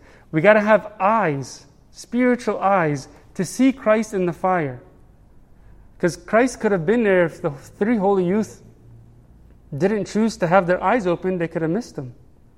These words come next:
Christ is standing in front of all of us, besides us, and with us. Emmanuel is with us in all of our afflictions if we only open our eyes to see him. I'm telling you,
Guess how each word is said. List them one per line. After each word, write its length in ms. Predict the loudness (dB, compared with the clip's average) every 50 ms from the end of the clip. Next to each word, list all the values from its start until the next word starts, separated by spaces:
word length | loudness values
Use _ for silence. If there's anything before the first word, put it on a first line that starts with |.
| _ -20 _ -20 -20 _ _ -20 -20 -20 -20 _ _ _ _
Christ 480 | -8 -4 0 0 0 0 -2 -8 -14 -20 -20 -16 -14
is 100 | -14 -14
standing 460 | -10 -6 -4 -2 0 0 0 0 -2
in 80 | -2 -4
front 220 | -4 -4 -4 -4
of 100 | -4 -6
all 280 | -4 -4 -2 -2 -2 -4
of 120 | -6 -8
us, 240 | -12 -18 -20 -20 -20 -20 -20 -20 -20 -20 -20 -20 -20 _ _ _ _ _ _ -10
besides 480 | -10 -8 -4 -2 0 2 2 2 0 -2
us, 200 | -6 -12 -16 -20 -20 -18 -10
and 200 | -8 -6 -4 0
with 200 | 0 0 0 -2
us. 360 | -6 -14 -14 -16 -16 -20 -20 -20 _ _ _ _ _ _ _ -6
Emmanuel 560 | -4 -2 0 0 0 0 0 -2 -2 -2 -4
is 200 | -8 -8 -10 -6
with 220 | -4 -4 -4 -4
us 300 | -4 -10 -14 -14 -16 -20 -20 -20 _ -20 -20 -18 _ -10
in 120 | -10 -8
all 300 | -4 -2 0 2 2 2
of 120 | 2 0
our 140 | 0 0 -2
afflictions 580 | -2 -4 -4 -6 -6 -6 -8 -8 -8 -8 -8 -10 -14 -20 -20 -20 _ _
if 180 | -20 -20 -18 -16
we 120 | -16 -16 -12 -8
only 360 | -4 -4 -2 -2 -2 -2 -4
open 380 | -4 -4 -4 -4 -4 -6 -6 -6
our 180 | -6 -6 -8 -8
eyes 320 | -6 -6 -6 -8 -10 -12
to 100 | -14 -16
see 200 | -12 -10 -8 -8
him. 300 | -8 -10 -12 -16 -16 -18 -20 _ _ _ _ _ _ _ _ _ _ _ _ _ _ _
I'm 120 | -10 -10 -10
telling 400 | -10 -8 -8 -8 -6 -8 -8 -10
you, 80 | -14